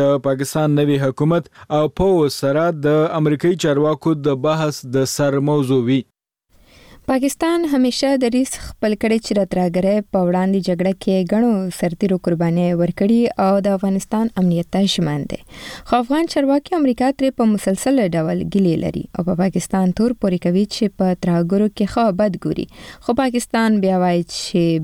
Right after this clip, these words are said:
Speaker 2: بې له توپیره د ترهګرو ضد کاروایانې کوي. زموږ همکار ګل ایاز د سیمه ییزو چارو په ډاکټر سرفراز خان سره مرکه کړې او په لومړي سر کې ترې پوښتنه کړې ده چې نور هیوادونه ولې د ترهګرۍ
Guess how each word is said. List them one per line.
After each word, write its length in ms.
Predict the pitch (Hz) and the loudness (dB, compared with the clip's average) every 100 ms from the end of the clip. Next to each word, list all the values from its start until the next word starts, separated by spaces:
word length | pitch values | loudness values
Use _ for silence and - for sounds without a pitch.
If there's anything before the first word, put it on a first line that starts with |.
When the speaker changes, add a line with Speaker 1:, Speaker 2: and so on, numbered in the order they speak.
| 170 | 0
Speaker 2:
بې 760 | 214 233 233 214 - 180 175 170 | 0 2 2 0 0 0 2 2
له 180 | 175 170 175 | 0 0 -2
توپیره 400 | 170 240 247 240 202 | -2 0 2 2 0
د 100 | 190 175 - 170 | -2 -2 -4 -2
ترهګرو 420 | 180 180 220 247 196 190 | 0 2 2 2 0 0
ضد 280 | 190 175 170 - | -2 -2 -6 -4
کاروایانې 540 | 165 160 151 160 - - | -2 -2 -2 -2 -4 -4
کوي. 180 | - 185 - - - - - | -4 -4 -8 -18 -18 -6 0
زموږ 180 | 247 302 302 | 2 2 0
همکار 320 | 285 311 320 247 | 0 0 2 0
ګل 100 | 226 214 | 0 0
ایاز 280 | 226 262 - 220 | 2 0 -2 -2
د 120 | 214 - | 0 2
سیمه 200 | 202 202 | 2 2
ییزو 180 | 220 - | -2 0
چارو 220 | 202 180 | 0 0
په 160 | - 196 190 | 0 0 0
ډاکټر 320 | 175 214 214 196 | 0 -2 0 -2
سرفراز 500 | 185 170 165 - - | -2 -2 -2 -4 -2
خان 260 | 226 302 - | -2 -2 -2
سره 180 | 165 147 | -4 -2
مرکه 340 | 156 175 175 - | -2 -2 -2 -2
کړې 100 | 147 143 | -2 -2
او 80 | - | -2
په 80 | 175 | 0
لومړي 240 | 180 185 - | 2 2 0
سر 160 | 175 | -2
کې 100 | - 175 | -2 0
ترې 160 | 170 170 | -2 -4
پوښتنه 320 | - 196 208 202 | -4 0 0 0
کړې 140 | 208 214 | 2 2
ده 60 | 208 - - - - | 0 -8 -20 -14 -6
چې 340 | - 240 233 | -2 2 2
نور 220 | 269 285 | 2 0
هیوادونه 460 | 240 208 202 240 233 | 2 2 2 2 2
ولې 200 | 233 320 | 2 2
د 200 | 226 190 - | 2 -2 -4
ترهګرۍ 360 | 180 165 175 | -4 -2 -2